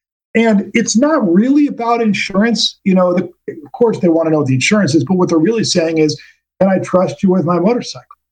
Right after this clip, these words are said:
It, it, it all comes down to, "Can I trust you with my bike? That if something happens, you'll take care of it?" And our language for that in today's society is insurance.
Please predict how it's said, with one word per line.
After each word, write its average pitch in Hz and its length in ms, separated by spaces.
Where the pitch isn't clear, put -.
It, 202 140
it, 220 260
it 233 60
all 269 160
comes 208 240
down 190 240
to, 143 100
"Can 156 160
I 143 100
trust 185 460
you 139 340
with 147 260
my 151 140
bike? 165 380
That 143 120
if 139 100
something 196 300
happens, 131 420
you'll 147 100
take 156 200
care 233 260
of 123 80
it?" 131 80
And 185 120
our 185 280
language 180 520
for 160 120
that 151 240
in 143 260
today's 151 480
society 165 500
is 143 120
insurance. 131 680